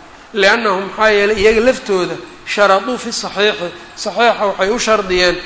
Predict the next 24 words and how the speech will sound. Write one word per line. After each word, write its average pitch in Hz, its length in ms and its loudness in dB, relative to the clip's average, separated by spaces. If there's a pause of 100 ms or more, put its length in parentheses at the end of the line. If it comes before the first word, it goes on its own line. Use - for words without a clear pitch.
(160)
allaa 208 320 4
yakuuna 208 480 0
shaadan. 208 680 4 (1600)
Culimadan 196 480 0
xadiidkana 196 600 -2
taqaan, 185 380 0
fuqahadana 214 580 0
waafaqday, 170 600 2 (720)
waxay 214 220 -2
shardiyeen, 196 500 0
xadiidka 202 340 -8
saxiixa 190 440 -4
ay 208 160 -4
u 226 60 -6
shardiyeen 196 480 -2
cadamu 208 340 -2
shuduud. 247 380 -4 (1000)
Wa 233 140 2
fassaruu 269 540 0
shuduuda, 233 520 -2
shuduudkiina 226 680 -4
waxay 196 200 -4
ku 262 140 -8
fasireen 190 560 0